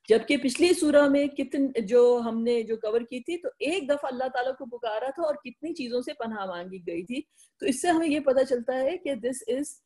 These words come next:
very, very important। अब हम <clears throat> किससे पनाह मांग रहे हैं?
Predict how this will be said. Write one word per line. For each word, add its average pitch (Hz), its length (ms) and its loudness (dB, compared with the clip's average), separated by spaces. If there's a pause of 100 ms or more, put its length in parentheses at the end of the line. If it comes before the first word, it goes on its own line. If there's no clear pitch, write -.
(260)
very, 269 280 6
very 254 340 0
important। 185 580 -4
अब 294 220 0
हम 302 320 -4 (380)
<clears throat> 220 240 0 (960)
किससे 262 420 -6
पनाह 247 320 0
मांग 202 260 -2
रहे 202 240 -4
हैं? 240 320 -8